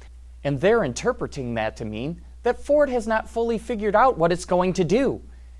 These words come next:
Hackett also declined to provide any guidance on the company's profits for next year,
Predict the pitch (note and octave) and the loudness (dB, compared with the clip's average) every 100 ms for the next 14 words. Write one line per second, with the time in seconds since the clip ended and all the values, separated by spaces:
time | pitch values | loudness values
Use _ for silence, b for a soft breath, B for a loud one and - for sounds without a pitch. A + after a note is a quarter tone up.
0 | b D#3 E3+ E3 - D#3 E3+ F#3 E3 D#3+ | b 2 2 2 4 4 4 4 2 2
1 | - C#3+ D3+ D#3 A#2 C3+ A#2 C3 C3+ D3 | -2 0 0 0 -4 -6 2 4 6 4
2 | F3+ A2+ C3+ D#3 B2+ A#2 G#2+ G2+ G2+ - | 2 2 2 4 2 -4 -6 -8 -10 -8
3 | C3+ D#3+ E3+ G#2+ G#2 - F3+ G#3+ G#3+ - | -8 -4 -4 -4 -6 -2 2 2 0 -6
4 | - A2 G#2+ - B2 B2 D3 | -6 -6 -6 -8 -6 -6 -6